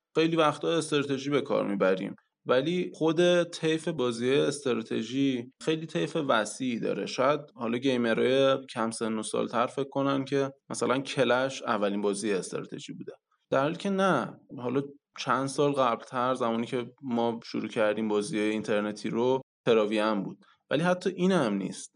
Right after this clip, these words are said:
بازی استراتژی کلاً برای این که ذهن بشر دوست داشته که، مخصوصاً آدمای یه مقدار باهوشتر دوست داشتن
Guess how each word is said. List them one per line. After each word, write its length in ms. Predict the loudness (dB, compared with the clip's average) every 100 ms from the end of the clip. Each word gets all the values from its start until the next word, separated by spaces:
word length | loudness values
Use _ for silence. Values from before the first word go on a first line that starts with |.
| _
بازی 260 | -2 2 4
استراتژی 1000 | 4 4 2 0 2 0 0 0 0 -2
کلاً 460 | 0 2 2 2 2
برای 240 | 2 2
این 140 | 0
که 540 | -2 -2 0 0 0 -2
ذهن 720 | -4 -2 0 0 -2 -2 -2 0
بشر 560 | 0 0 2 2 2 -2 -10 -16 -6
دوست 280 | -4 -4 -2
داشته 420 | 0 -2 -4 -6
که، 340 | 0 4 4 2 -4
مخصوصاً 260 | -4 -2
آدمای 600 | 0 4 4 2 0 2
یه 100 | 2
مقدار 280 | 0 0 0
باهوشتر 640 | 2 2 2 -4 -2 -2 0
دوست 220 | -4 -6
داشتن 380 | -6 -2 -2